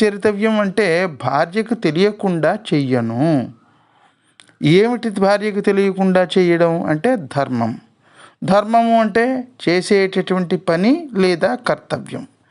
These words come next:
నా కర్తవ్యమును నీకు తెలియకుండా చెయ్యను అని భార్యతో చెప్తూ "ముడి వెయ్యవయ్యా పెళ్ళికొడుకా" అని చెప్పిస్తారు బ్రహ్మగారు. అందుకని అలా మొదటి ముడి వెయ్యాలి. మొదటి ముడి ధర్మం,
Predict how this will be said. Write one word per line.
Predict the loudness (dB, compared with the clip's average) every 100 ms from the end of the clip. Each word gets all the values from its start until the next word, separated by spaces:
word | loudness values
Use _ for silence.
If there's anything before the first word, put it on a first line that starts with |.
| _ -20 -20 -2
నా | 0 2 0
కర్తవ్యమును | 0 -2 0 -2 -2 -2 0 2
నీకు | 2 2 0 -2
తెలియకుండా | -2 0 2 0 0 2 2
చెయ్యను | 0 -4 0 0 2 2 2 2
అని | 0 0 -2 -14 _ _ -20 _ _
భార్యతో | -4 0 0 0 -2 0 0
చెప్తూ | 2 -2 -2 2 4 4 2 -2
"ముడి | -2 0 2
వెయ్యవయ్యా | 0 2 2 0 2 2 0
పెళ్ళికొడుకా" | 0 2 2 2 0 2 2 2 0
అని | 0 -4
చెప్పిస్తారు | -2 -6 -4 -2 0
బ్రహ్మగారు. | -2 -2 -2 -4 -2 -4 -4 -14 _ _ _ -20 -20 _
అందుకని | -2 -2 -2 0 0 0 -2 -4 -14 _ _ _ _ _ _ _ _ _
అలా | -2 2 2 2
మొదటి | -2 -2 -2 0
ముడి | 0 0 2
వెయ్యాలి. | 0 2 0 -2 -12 _ _ _ _ -20 _
మొదటి | 0 2 2 0
ముడి | 0 2 2
ధర్మం, | 0 -2 -4 0 0 -2